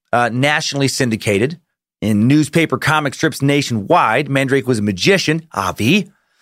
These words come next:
uh, who could hypnotize people super fast. Just a gesture. He could make his, uh, subjects basically instantaneously see illusions. So that's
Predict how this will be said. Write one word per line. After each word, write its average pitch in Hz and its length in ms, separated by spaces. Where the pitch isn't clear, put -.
uh, 110 140
who 147 120
could 143 100
hypnotize 208 420
people 170 180
super 170 180
fast. - 520
Just 110 160
a 95 40
gesture. 165 600
He 117 80
could 104 100
make 135 220
his, 120 200
uh, 107 200
subjects 151 480
basically 139 400
instantaneously 139 800
see - 260
illusions. 143 560
So - 80
that's 123 160